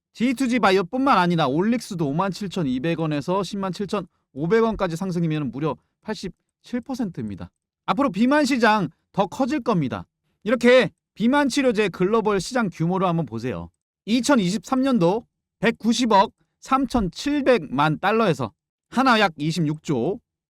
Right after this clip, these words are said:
이십팔 년에는 삼백칠십삼억 육천칠백만 달러, 하나로 약 오십일 조 규-, 규모입니다.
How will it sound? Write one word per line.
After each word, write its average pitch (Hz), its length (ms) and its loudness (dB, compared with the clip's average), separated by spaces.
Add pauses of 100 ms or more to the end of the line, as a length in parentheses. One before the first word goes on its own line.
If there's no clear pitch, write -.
이십팔 233 500 0
년에는 220 380 2 (240)
삼백칠십삼억 233 1300 0 (280)
육천칠백만 202 1500 -2
달러, 190 420 4 (360)
하나로 240 380 2
약 165 200 2
오십일 170 720 -4
조 247 160 -2
규-, 165 200 -6
규모입니다. 123 640 -4